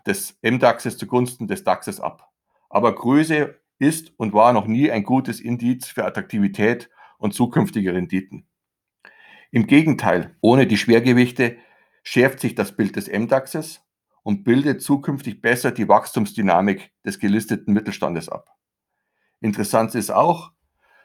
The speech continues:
dass sich die wichtigsten Kennzahlen des neuen M daxes sogar verbessern. Der zukünftige M dax,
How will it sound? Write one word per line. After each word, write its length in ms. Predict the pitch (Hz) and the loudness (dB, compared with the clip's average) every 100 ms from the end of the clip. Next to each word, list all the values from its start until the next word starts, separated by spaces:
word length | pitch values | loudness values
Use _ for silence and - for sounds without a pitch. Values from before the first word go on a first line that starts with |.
| _ | _
dass 180 | 101 - | -2 -2
sich 120 | - | -2
die 140 | 101 | 2
wichtigsten 520 | 131 143 131 - 110 | 2 2 -2 -4 -8
Kennzahlen 760 | 98 147 196 - 113 80 80 - _ | -2 0 0 2 2 2 0 -12 _
des 160 | - - | -12 -4
neuen 320 | 92 95 90 | -2 -2 -4
M 200 | 101 95 | -6 -2
daxes 340 | 90 82 95 | -2 -4 -8
sogar 200 | 107 107 | -6 -4
verbessern. 580 | 110 104 123 - - - _ _ _ _ _ _ _ _ - | -2 -2 -4 -4 -8 -10 _ _ _ _ _ _ _ _ -12
Der 100 | 80 | -6
zukünftige 640 | - 127 170 135 - 104 | -2 -2 0 -4 -4 -4
M 140 | 110 139 | -2 2
dax, 400 | 151 151 - | 0 0 -6